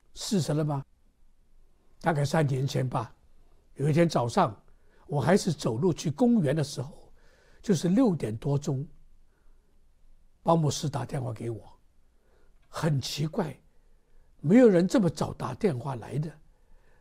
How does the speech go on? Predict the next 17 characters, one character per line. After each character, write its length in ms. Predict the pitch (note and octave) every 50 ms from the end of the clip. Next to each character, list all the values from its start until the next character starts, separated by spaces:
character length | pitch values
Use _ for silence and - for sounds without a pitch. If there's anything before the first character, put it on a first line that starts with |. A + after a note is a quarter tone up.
| - - -
他 140 | - E3+ D#3+
就 100 | C3+ D3+
说 180 | C3 - - C#3+
：“王 200 | B2+ C3 D#3 E3
一 80 | D#3 D3
平， 340 | - - B2 B2 C3+ D3+ D#3 - _ - - - - - - - - _ _
我 140 | D3 D3 C#3+
昨 260 | - - C#3+ C3+ D#3+
天 240 | D#3+ - G#3 G3+ F3+
做 260 | - - - B2 C3
梦， 300 | D3 F#3 G#3+ F3 A#2 G#2 - _ _ - - _ _ _ - - _ _ _ _ - -
我 140 | - D#3 D#3
梦 360 | D3+ E3 A3+ B3+ A3 F3 C#3+
见 240 | - - F3+ D3 C3+
你 60 | B2+
的 100 | B2+ D3
小 220 | C#3 - D3 A#2+